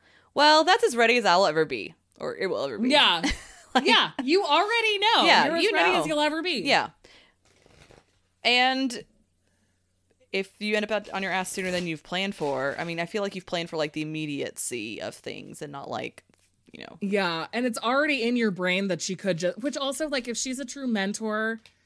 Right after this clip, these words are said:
Speaker 2: it would hurt more to be immediately fired, but also you would no longer have to feel any sense of concern
Speaker 1: Obligation,
Speaker 2: for her
Speaker 1: yeah.
Speaker 2: finding a new person to replace you. Like, if
Speaker 1: Right.
Speaker 2: that's the way that she acts to you moving on to something else,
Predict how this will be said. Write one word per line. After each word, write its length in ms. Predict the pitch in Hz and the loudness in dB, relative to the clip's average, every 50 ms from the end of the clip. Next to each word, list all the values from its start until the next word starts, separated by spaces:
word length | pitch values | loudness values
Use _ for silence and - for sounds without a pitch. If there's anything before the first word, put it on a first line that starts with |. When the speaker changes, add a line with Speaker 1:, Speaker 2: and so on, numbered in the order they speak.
| _ _ _ _ _ _ _ _ _ _ _ _ - | _ _ _ _ _ _ _ _ _ _ _ _ 2
Speaker 2:
it 160 | 233 220 220 | 4 4 6
would 120 | 226 220 | 4 2
hurt 360 | 180 - - 254 254 269 - 233 | -2 -2 -2 0 0 0 0 -2
more 300 | 214 196 190 185 180 180 | -2 0 0 0 0 -2
to 80 | 202 180 | -2 -2
be 140 | 196 185 | -2 0
immediately 500 | 180 180 175 175 175 170 180 165 170 165 | 0 0 0 0 0 -2 -2 -2 -4 -4
fired, 460 | 156 - 190 160 165 180 202 208 208 175 | -6 -4 -4 -2 0 0 0 0 0 0
but 140 | 196 185 | -2 -2
also 340 | 165 180 185 175 - 190 180 | -2 -2 -2 -2 0 0 0
you 220 | 170 165 175 180 175 | 0 0 -2 -2 -2
would 180 | 180 170 156 | -2 -2 -4
no 160 | 170 175 180 | -4 -4 -2
longer 380 | 190 185 180 180 175 165 170 165 | -2 -2 -2 -2 -4 -6 -6 -6
have 180 | 165 175 175 - | -6 -8 -8 -8
to 100 | 180 156 | -10 -8
feel 240 | - 175 175 175 - | -4 -2 -2 -2 -2
any 240 | 175 190 202 196 180 | -4 -4 -2 -2 -2
sense 380 | - - 180 175 180 175 - 170 | -4 -2 -2 -2 -2 -4 -4 -4
of 360 | 156 156 147 147 - - - - 175 170 - | -4 -6 -6 -10 -14 -20 -20 -20 -20 -20 -14
concern 460 | - - 180 170 147 - - 170 185 | -10 -8 -6 -6 -4 -4 -2 0 2
Speaker 1:
Obligation, 420 | 175 160 170 156 151 - 151 147 147 | 2 0 0 -2 -4 -4 -4 -4 -2
Speaker 2:
for 120 | 190 190 | 0 0
her 240 | 175 160 156 151 151 139 | 0 0 0 -2 -4 -2
Speaker 1:
yeah. 100 | 151 170 | -2 -2
Speaker 2:
finding 340 | 170 170 165 170 165 165 165 | 0 0 0 -2 -4 -4 -4
a 40 | |
new 400 | 160 160 165 165 160 156 151 147 - _ _ | -4 -4 -4 -4 -4 -6 -6 -10 -14 _ _
person 300 | - 196 180 170 - 160 | -10 -8 -8 -6 -6 -6
to 80 | 160 | -8
replace 400 | 147 151 151 - 180 170 160 - | -8 -10 -8 -6 -4 -4 -4 -6
you. 160 | 160 127 131 143 | -8 -12 -14 -14
Like, 180 | 160 165 165 202 | -14 -12 -8 -6
if 60 | 160 | -6
Speaker 1:
Right. 80 | 117 - | -4 -4
Speaker 2:
that's 240 | 202 214 247 240 - | -2 -4 -4 -4 -4
the 60 | 254 | -4
way 120 | 226 220 196 | -4 -4 -4
that 120 | 190 180 | -6 -8
she 220 | - - 208 196 | -10 -8 -6 -6
acts 420 | 190 190 185 180 190 185 - - - - - - - _ _ _ - | -4 -2 0 0 0 -2 -4 -8 -12 -14 -18 -20 -20 _ _ _ -4
to 120 | - 240 | -4 -4
you 440 | 185 165 196 208 214 214 214 214 208 | -4 -4 -6 -6 -4 -2 0 0 -2
moving 360 | 196 196 196 196 202 196 196 | 0 0 0 0 0 -2 -4
on 240 | 180 170 170 185 202 | -4 -4 -6 -6 -6
to 100 | 196 202 | -6 -6
something 340 | - 208 185 180 185 175 170 | -6 -4 -4 -4 -4 -4 -4
else, 440 | 156 156 196 269 269 - - - | -4 -4 -4 -6 -6 -6 -10 -12